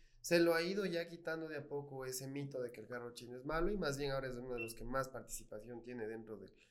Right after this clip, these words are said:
del posicionamiento acá en el país a nivel de marcas. Y otra objeción que es súper importante y que creo que todos en este momento se van a identificar también es el tema del precio. Siempre uno pone un precio y todos quieren descuento,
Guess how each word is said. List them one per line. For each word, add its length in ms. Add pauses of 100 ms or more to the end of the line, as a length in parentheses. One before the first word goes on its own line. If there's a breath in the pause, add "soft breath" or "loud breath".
(240 soft breath)
del 180
posicionamiento 800
acá 360 (280)
en 140
el 120
país 240
a 60
nivel 260
de 80
marcas. 540 (580 loud breath)
Y 120
otra 200
objeción 420
que 100
es 100
súper 380
importante 560
y 20
que 100
creo 160
que 120
todos 340
en 60
este 220
momento 480
se 80
van 120
a 60
identificar 500
también 180
es 60
el 80
tema 160
del 80
precio. 420 (720 soft breath)
Siempre 460
uno 240
pone 240
un 120
precio 400
y 80
todos 460
quieren 260
descuento, 480